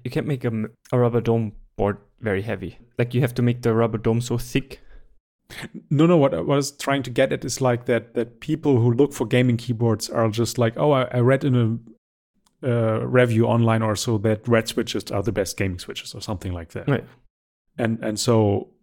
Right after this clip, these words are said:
Speaker 2: you know, m-, more from, from that perspective, that the red switches are very thought after, like,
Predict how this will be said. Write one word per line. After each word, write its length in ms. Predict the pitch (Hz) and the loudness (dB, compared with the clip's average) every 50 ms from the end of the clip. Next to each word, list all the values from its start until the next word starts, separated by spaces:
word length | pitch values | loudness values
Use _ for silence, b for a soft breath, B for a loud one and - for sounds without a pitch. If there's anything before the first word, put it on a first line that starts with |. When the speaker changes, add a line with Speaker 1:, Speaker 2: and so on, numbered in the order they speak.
| _ _ _ _ _ _ _ - | _ _ _ _ _ _ _ -4
Speaker 2:
you 140 | 131 123 123 | 0 2 2
know, 260 | 123 120 117 113 113 | 4 4 4 2 2
m-, 280 | 113 - - 127 127 - - | 0 -4 -6 -6 -4 -2 0
more 180 | 135 131 131 | 2 4 4
from, 300 | 131 - - 127 117 113 | 4 2 0 0 0 0
from 240 | 107 - - - 117 | -2 -4 -4 -2 2
that 180 | 113 127 123 127 | 2 2 2 2
perspective, 680 | - 117 104 - - 95 90 - - - 104 - - - | -2 -4 -4 -4 -6 -8 -10 -8 -12 -14 -14 -14 -12 -6
that 220 | - 107 - - _ _ _ _ | -6 -6 -6 -8 _ _ _ _
the 240 | - 117 113 110 107 | 0 2 2 4 4
red 240 | 104 113 123 123 120 | 4 4 2 2 0
switches 480 | - - 123 120 - - 120 110 - | 0 0 0 0 0 -2 -4 -4 -4
are 460 | - - 110 104 104 107 104 104 104 B B B B B _ _ _ _ _ _ _ - - | -6 -4 -2 0 0 0 0 0 -2 B B B B B _ _ _ _ _ _ _ -18 -16
very 640 | 123 - 139 147 185 214 135 135 135 135 131 131 127 | -16 -14 -14 -14 -8 -2 2 2 4 4 4 4 2
thought 560 | 120 - - - - 135 127 120 113 113 110 - | 0 -6 -10 -8 -2 2 4 4 4 4 2 0
after, 680 | - 110 110 113 - - - - - 110 104 110 120 - | 0 0 2 0 0 -4 -6 -4 -2 -2 -2 -2 -4 -4
like, 240 | 101 104 101 - | -4 -4 -6 -8